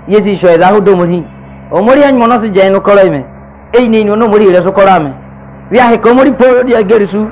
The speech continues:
اللهم إنا نسألك إيمانا لا ينفد ويقينا لا يتزعزع وقرة عين تدوم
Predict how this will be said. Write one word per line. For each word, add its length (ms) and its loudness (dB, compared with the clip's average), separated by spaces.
اللهم 260 0
إنا 180 -2
نسألك 400 0
إيمانا 440 -2
لا 140 0
ينفد 360 -4
ويقينا 460 0
لا 200 0
يتزعزع 760 0
وقرة 480 -2
عين 420 -2
تدوم 460 -2